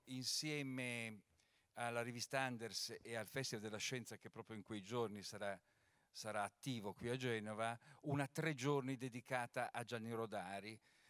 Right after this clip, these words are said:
e dove inizieremo i nostri sabati pomeriggio. Questo per quanto riguarda le famiglie, non ci vogliamo fermare, ci tentiamo, porca miseria.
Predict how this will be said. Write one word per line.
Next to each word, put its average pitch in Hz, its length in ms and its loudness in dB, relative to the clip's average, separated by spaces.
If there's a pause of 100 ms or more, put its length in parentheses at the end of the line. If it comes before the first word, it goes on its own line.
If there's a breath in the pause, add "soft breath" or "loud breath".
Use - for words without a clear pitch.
e 135 120 -4
dove 127 240 2
inizieremo 117 640 2
i 113 120 -4
nostri 104 320 -4
sabati 95 360 -4
pomeriggio. 90 640 -10 (340 loud breath)
Questo 185 260 2
per 151 120 4
quanto 139 260 2
riguarda 127 300 4
le 113 100 -2
famiglie, 107 420 -4
non 113 140 -4
ci 123 120 -2
vogliamo 113 280 0
fermare, 110 440 -2
ci 113 160 -4
tentiamo, 95 680 -6 (440 loud breath)
porca 92 340 -8
miseria. 87 520 -14